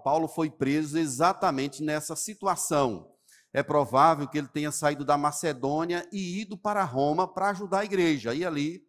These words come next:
foi preso. A circunstância da prisão, dessa segunda prisão de Paulo, é bem diferente da primeira.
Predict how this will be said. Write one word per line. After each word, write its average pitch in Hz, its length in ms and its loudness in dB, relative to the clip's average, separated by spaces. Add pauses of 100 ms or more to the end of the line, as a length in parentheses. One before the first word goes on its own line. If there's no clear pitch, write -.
(360)
foi 170 200 0
preso. 123 600 -2 (420)
A 147 140 0
circunstância 156 1000 -2
da 123 140 0
prisão, 135 640 -2
dessa 135 260 -2
segunda 170 440 -4
prisão 135 400 0
de 123 80 -6
Paulo, 123 580 2 (100)
é 165 80 -4
bem 160 320 -2
diferente 143 540 -4
da 131 100 0
primeira. 110 640 -4